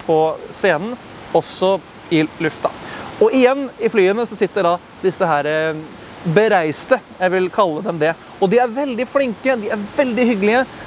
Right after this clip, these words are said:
men det er noen ganger jeg tenker, hvor sikkert er dette her hvis ting hadde gått galt? For det er mye gamle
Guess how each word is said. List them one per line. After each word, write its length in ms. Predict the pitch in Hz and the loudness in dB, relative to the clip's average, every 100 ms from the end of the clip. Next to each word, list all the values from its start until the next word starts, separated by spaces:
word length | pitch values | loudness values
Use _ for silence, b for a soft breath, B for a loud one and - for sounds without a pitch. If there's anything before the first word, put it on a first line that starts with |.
| - | -2
men 220 | 196 220 | 2 4
det 100 | 226 | 4
er 140 | 208 226 | 2 0
noen 240 | 226 202 | -2 -4
ganger 160 | 185 180 | 0 0
jeg 80 | 202 | 0
tenker, 280 | 165 185 156 | -2 -2 0
hvor 200 | 156 185 | 2 2
sikkert 460 | 180 160 - 175 165 | 2 -4 -2 -2 0
er 220 | 151 147 | 2 0
dette 120 | 147 147 | -2 -2
her 200 | 147 135 | -2 -4
hvis 220 | 151 - - - | -10 -12 -12 -2
ting 220 | 156 139 | -2 0
hadde 160 | 143 147 | 0 2
gått 140 | 139 | 0
galt? 240 | 135 135 - | 0 -4 -2
For 80 | 190 | 0
det 100 | 196 | 2
er 300 | 202 240 233 | 2 0 -4
mye 300 | 233 208 196 | -8 -4 -2
gamle 380 | 190 165 151 175 | -2 -2 -2 -4